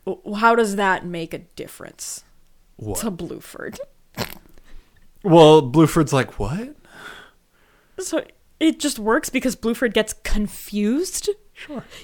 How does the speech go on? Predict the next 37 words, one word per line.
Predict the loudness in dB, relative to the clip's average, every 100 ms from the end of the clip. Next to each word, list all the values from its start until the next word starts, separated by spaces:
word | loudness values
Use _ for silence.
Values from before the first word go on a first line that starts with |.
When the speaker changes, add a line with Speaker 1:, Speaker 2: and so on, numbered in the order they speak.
| -8
Speaker 1:
You |
throw | -8 -6 -8 -6 -4
him | -6
off | -8 -6
his | -8 -6
rhythm. | 0 0 2 4
Speaker 2:
Yeah. | 6 8 6 6 0 -8 -20 -20 -18 -12 -12 -12 _ _ _ _ -2 4
Don't | 6 4 8
question | 10 10 8 0 0 4
it. | 8
Speaker 1:
<laughs> | 6 6 4 2
Okay, | 0 -6 -4
all | 0 0
right. | 0 -6 -10 -2
Speaker 2:
And | 2 2
Speaker 1:
Like | 6 8
Speaker 2:
because, | 8 8
because | 4 -8 -2 4 4
JoJo | 8 8 8 4 4
clearly | 4 4 6 6
knows | 6 2 0
that | -2
this | 0
small | 2 4 4
town | 4 0 0 -2
is | -6
a |
coal | -8 -2 2 2
town, | 0 -10 -10 -12 -18 -20 -20 -8
so | 0 2
that | 4
therefore | 4 4 4 4 6 4
there | 2
will | 0
be | 2 0 0 4
air | 6
bubbles | 6 6 4 2 -2 -6